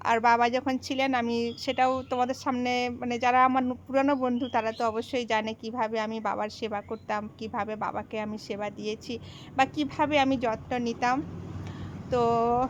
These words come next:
খুব মনটা খারাপ লাগছে ভীষণ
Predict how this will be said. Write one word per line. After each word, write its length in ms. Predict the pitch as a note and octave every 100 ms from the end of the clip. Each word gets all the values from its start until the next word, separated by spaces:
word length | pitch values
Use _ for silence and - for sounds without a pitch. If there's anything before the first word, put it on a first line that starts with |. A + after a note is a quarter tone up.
| - - - - - - - - - - - - - - - - - - -
খুব 100 | C#4 - - - - -
মনটা 640 | B3 A#3 A#3 B3 A#3+ A#3 A3+ - - - - - -
খারাপ 360 | G#3+ A3+ C4+
লাগছে 400 | G#3+ F#3 - A#3+
ভীষণ 420 | G#3+ A#3+ A#3+ G#3+